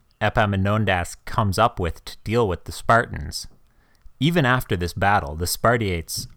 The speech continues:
are still feared just because their reputation was that engraved into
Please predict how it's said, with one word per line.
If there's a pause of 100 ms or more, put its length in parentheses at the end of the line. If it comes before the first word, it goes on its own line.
are
still
feared
just
because
their
reputation
was
that
engraved (180)
into